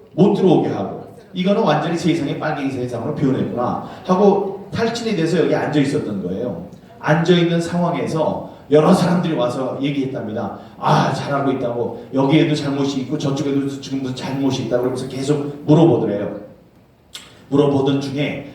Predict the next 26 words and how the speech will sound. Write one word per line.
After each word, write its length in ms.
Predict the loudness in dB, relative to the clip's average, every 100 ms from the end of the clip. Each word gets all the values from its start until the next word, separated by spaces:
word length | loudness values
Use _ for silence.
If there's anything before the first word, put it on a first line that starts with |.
| -6
한 180 | -2 2
사람이 520 | 2 2 2 0 -2
손에 300 | 0 0 2
이렇게 280 | 0 0 0
뭐 160 | 0
종이를 480 | 0 0 0 2 2
말고 800 | 2 2 2 4 4 2 -4 -8
말았던 400 | -2 2 2 0
걸 160 | 0 0
주면서 920 | 0 2 2 2 4 4 2 -4 -12 -18 -14
"이것도, 840 | -2 2 2 4 2 2 0 -8 -14 -20 -20 -12
어, 300 | -6 -4 -4
부정선거니까 1200 | 2 4 4 2 0 0 -2 -4 -4 -4 -6 -10
조사 300 | -4 -2 -2
좀 120 | -4 -6
해주세요." 460 | -8 -6 -6 -6 -6
하고 560 | 0 2 2 0 -10 -14 -18 4
뭘 180 | 4
주더라는 440 | 4 2 2 2 0
겁니다. 360 | -2 -2 -2 -4
그래서 200 | -6 -4
바지 260 | -4 -4
주머니에도 380 | -4 -2 0 2
넣고 800 | 4 4 4 4 4 0 -8 -8
이렇게 260 | -4 -2 -2
있다가 640 | -2 0 2 0 -4 -10